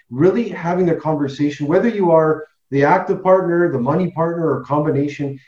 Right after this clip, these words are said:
is understanding what the goals are for each person, right? And then the agreement pretty much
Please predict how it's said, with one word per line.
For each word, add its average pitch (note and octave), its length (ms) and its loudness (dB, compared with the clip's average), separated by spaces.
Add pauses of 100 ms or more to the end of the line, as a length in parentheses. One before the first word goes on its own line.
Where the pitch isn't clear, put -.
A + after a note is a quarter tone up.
(140)
is D3+ 320 -2
understanding F#3 500 0
what D#3 100 -2
the - 220 -2
goals D#3 380 4
are B2 460 0
for C#3 120 -4
each D3 280 -8
person, - 520 -2 (260)
right? D#3+ 220 0
And E3 120 4
then D3+ 220 4
the C#3+ 140 6
agreement D#3 540 0
pretty D3+ 180 0
much C#3 160 2